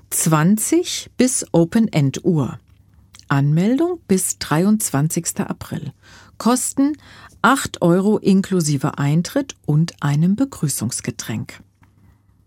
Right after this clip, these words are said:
Vorsorgevollmacht und Patientenverfügung. Vortrag von Thomas Müller.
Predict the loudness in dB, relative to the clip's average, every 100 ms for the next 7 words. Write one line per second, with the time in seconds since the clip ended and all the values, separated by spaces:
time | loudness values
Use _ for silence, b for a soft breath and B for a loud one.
0 | _ B B B B B B -2 2 2
1 | 4 2 2 0 0 2 4 2 0 -6
2 | -2 0 0 -4 -6 -4 -6 -2 -2 0
3 | -4 -4 -6 -6 -6 -4 -2 -4 -6 -10
4 | -2 0 0 -4 -4 -4 -4 -6 -2 0
5 | 0 -2 -2 0 2 0 -2 -2 -2 -2
6 | -6